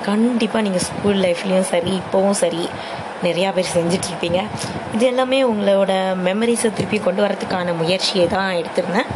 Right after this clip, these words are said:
கண்டிப்பா இந்த எபிசோடை நீங்க என்ஜாய் பண்ணியிருப்பீங்கன்னு நம்புறேன்.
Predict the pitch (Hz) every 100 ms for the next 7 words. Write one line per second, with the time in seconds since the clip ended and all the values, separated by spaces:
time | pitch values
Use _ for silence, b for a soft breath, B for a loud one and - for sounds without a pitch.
0 | B B B - 240 240 233 240 226 202
1 | 170 160 165 175 165 165 165 165 185 175
2 | 180 180 175 175 180 180 202 233 254 262
3 | 269